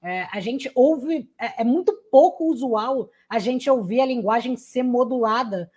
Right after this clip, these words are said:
por lugares diferentes. Em geral, a linguagem, ela significa sempre mais ou menos as mesmas coisas.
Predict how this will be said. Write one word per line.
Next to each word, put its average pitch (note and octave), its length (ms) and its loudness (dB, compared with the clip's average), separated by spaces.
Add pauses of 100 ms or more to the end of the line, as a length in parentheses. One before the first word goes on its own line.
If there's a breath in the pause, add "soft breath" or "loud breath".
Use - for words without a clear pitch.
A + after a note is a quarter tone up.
(140)
por A#3+ 180 -6
lugares A#3+ 480 2
diferentes. G#3+ 800 -4 (280)
Em D4+ 140 -2
geral, C#4+ 380 2
a D4+ 40 0
linguagem, C4+ 560 -2 (140)
ela B3 180 -4
significa C#4+ 640 -4
sempre D4 380 -6
mais C#4 260 -2
ou D4+ 80 0
menos C4+ 240 -4
as C4 160 -4
mesmas C4 400 -4
coisas. G#3 520 -4